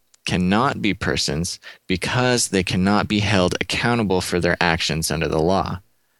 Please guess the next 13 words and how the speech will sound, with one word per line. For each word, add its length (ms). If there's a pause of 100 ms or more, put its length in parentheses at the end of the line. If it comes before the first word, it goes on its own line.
Secondly, 520
the 120
characteristics 920
that 160
might 320
be 180
presumed 760
to 120
confer 480
personhood 720
on 140
an 120
animal 500